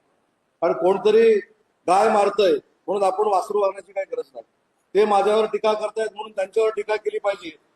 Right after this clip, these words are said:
हे काय आपल्यावर बंधन असू शकत नाही. शेवटी ती देखील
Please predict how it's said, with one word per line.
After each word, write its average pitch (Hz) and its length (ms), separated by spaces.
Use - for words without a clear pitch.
हे 190 80
काय 208 160
आपल्यावर 214 320
बंधन 202 340
असू - 180
शकत 190 320
नाही. 160 160
शेवटी 190 180
ती 214 220
देखील 220 440